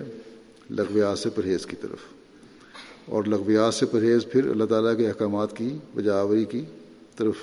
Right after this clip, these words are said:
لے جاتا ہے، اور پھر اس طرح توجہ پیدا ہوتی ہے کہ اپنے مال کو ناجائز چیزوں پر خرچ کرنے کے، کر کے اللہ تعالیٰ کی، کرنے کے بجائے اللہ تعالیٰ کی راہ میں خرچ کریں۔ بس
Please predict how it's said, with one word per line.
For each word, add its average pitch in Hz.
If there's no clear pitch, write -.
لے 104
جاتا 92
ہے، -
اور 107
پھر 139
اس 139
طرح 139
توجہ 127
پیدا 120
ہوتی 117
ہے 127
کہ 123
اپنے 117
مال 107
کو 123
ناجائز 107
چیزوں 131
پر 117
خرچ 117
کرنے 110
کے، 107
کر 107
کے 113
اللہ 107
تعالیٰ 110
کی، 117
کرنے 113
کے 107
بجائے 104
اللہ 113
تعالیٰ 127
کی 135
راہ 117
میں 107
خرچ 87
کریں۔ 95
بس -